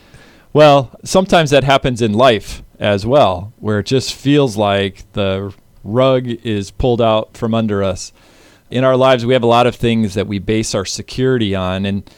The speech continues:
they sometimes rest in things like our jobs and our families and friends and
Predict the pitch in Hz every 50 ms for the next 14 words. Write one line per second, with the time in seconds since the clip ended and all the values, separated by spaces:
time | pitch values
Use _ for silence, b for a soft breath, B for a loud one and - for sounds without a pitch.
0 | b b - 139 160 170 175 - - - - - 185 202 208 - - 185 175 160
1 | 143 120 - 117 120 120 123 131 131 - - 131 127 127 120 135 131 135 131 -
2 | 139 139 - 147 135 113 95 - 113 101 101 101 107 107 107 107 113 104 95 107
3 | 113 107 107 107 b b b b b - 113 117 113 - - - 113 113 113 113
4 | 113 113 113 113 113 117 113 107 101 113 107 104 104 104 104 98 _ _ _ -
5 | 117 117 110 113 113 117 117 117 120 117 98 104 101 98 92 92